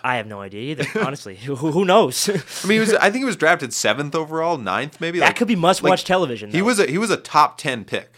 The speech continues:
Speaker 1: He's gotta be good, right? He's, he's,
Speaker 2: Yeah.
Speaker 1: he's incredibly fast.
Speaker 2: I mean, the, the thing, by the way, for the baseball is that they need the win of the Heisman quarterback chooses baseball.
Speaker 1: Right.
Speaker 2: I think they, I think they literally should have brought a dump truck to his house full of, like,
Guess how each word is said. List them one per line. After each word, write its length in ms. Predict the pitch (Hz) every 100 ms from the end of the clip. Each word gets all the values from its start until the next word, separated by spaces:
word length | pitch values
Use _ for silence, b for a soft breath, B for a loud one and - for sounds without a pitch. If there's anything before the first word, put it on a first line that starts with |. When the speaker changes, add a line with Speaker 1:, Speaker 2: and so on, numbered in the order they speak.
| _ _ b b
Speaker 1:
He's 200 | - 247
gotta 280 | 196 302 370
be 80 | 156
good, 240 | - 113 107
right? 160 | 147
He's, 240 | 196 - -
he's, 240 | 151 151
Speaker 2:
Yeah. 60 | 143
Speaker 1:
he's 120 | 165
incredibly 400 | 135 143 175 226
fast. 480 | - 110 127 - -
Speaker 2:
I 40 | 156
mean, 120 | 190
the, 120 | 190 B -
the 80 | 175
thing, 260 | 170 262 254
by 140 | 185
the 100 | 143
way, 220 | 131 120 - - -
for 140 | - 123
the 140 | 101
baseball 460 | - 120 156 120 95
is 60 |
that 140 | 101 98
they 140 | 147
need 200 | 202 196
the 80 | 139
win 400 | 90 117 131 90
of 140 | 87
the 100 | 95
Heisman 400 | - 107 101 95
quarterback 440 | 90 104 90 87 -
chooses 420 | - 110 90 82
baseball. 580 | 92 92 - - - _ _ _ _ _ _ _ _
Speaker 1:
Right. 220 | 127 101 -
Speaker 2:
I 80 | 165
think 200 | 190 226
they, 120 | 156 135
I 100 | 151
think 160 | 185 220
they 100 | 185
literally 200 | 147 165
should 180 | 156 147
have 80 | 127
brought 180 | 123 110
a 100 | 104 -
dump 240 | 123 127
truck 240 | - 90 -
to 80 | 104
his 140 | 98
house 420 | - 90 90 - - b b
full 480 | - 156 143 131 120
of, 160 | 113
like, 180 | 107 101